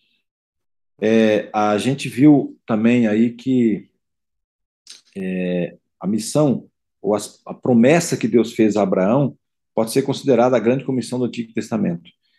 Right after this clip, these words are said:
E essas sete promessas se resumem em três áreas, três aspectos: terra, descendência e bênção.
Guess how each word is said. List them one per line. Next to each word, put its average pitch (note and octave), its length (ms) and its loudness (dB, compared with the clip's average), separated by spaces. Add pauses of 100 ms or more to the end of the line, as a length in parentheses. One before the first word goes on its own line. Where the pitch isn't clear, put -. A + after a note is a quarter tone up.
(180)
E G2+ 120 4
essas A#2 240 0
sete D3 360 0
promessas C#3 520 0
se - 100 -10
resumem C3 480 -2
em A2+ 80 -2
três C3+ 320 2
áreas, G#2 640 -2
três A2+ 200 -2
aspectos: - 680 -6 (320)
terra, C3 500 -2 (1120)
descendência G#2+ 840 -2 (600)
e A#2 60 -4
bênção. F2+ 680 -4